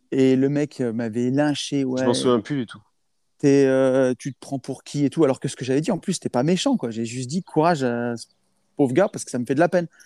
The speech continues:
Speaker 1: Tu te prends pour qui ? Euh, je te souhaite que tes boîtes, elles coulent et que tu retournes dans la misère.
Speaker 2: Ah si,
Speaker 1: Mais la face-,
Speaker 2: oui, je me
Speaker 1: tu te
Speaker 2: souviens de
Speaker 1: souviens
Speaker 2: ça.
Speaker 1: de ça ?
Speaker 2: Oui, oui, oui, oui.
Speaker 1: Mais si tu veux, la
Speaker 2: Exact.
Speaker 1: façon, la façon dont, alors on va toucher du bois, tu vois, mais faut, faut pas faire de bêtises. D'ailleurs, je...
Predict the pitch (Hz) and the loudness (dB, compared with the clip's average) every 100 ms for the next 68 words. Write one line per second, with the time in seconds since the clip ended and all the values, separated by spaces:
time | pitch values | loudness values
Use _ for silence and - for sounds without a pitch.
0 | _ - - _ _ _ _ - - 143 | _ -20 -20 _ _ _ _ -18 -2 0
1 | 123 131 - - 143 147 120 - 143 - | 0 -2 -4 0 4 4 4 -2 -2 0
2 | 156 - - 139 143 135 139 - 151 151 | 0 -2 -4 0 0 0 -4 -2 0 0
3 | 127 - 123 135 143 135 131 123 135 131 | 0 -4 -6 -6 -4 -2 -2 -2 -2 -2
4 | 170 170 _ - 247 240 - 277 - 196 | -4 -6 _ 0 0 0 2 2 4 2
5 | 330 311 339 254 269 - 285 226 277 302 | 2 2 0 0 -4 -4 0 4 4 4
6 | 302 311 339 349 349 349 339 330 320 302 | 0 -2 -2 -2 0 -2 -4 -6 -8 -12
7 | _ _ _ _ _ 135 139 135 247 139 | _ _ _ _ _ -10 -4 -2 0 -2
8 | - 165 - 180 160 - 139 - 170 185 | -4 -10 -8 -8 -8 -8 -6 -4 -6 -6
9 | 156 139 - 131 120 117 113 127 - 127 | -6 -6 -4 -2 -2 -4 -8 -8 -6 -4
10 | 160 180 254 - 151 156 117 - 120 - | -2 0 0 0 -4 -4 -6 -8 -12 -8
11 | 123 123 135 131 160 - 180 151 185 156 | -4 -2 0 2 2 2 4 4 4 0
12 | 135 | -4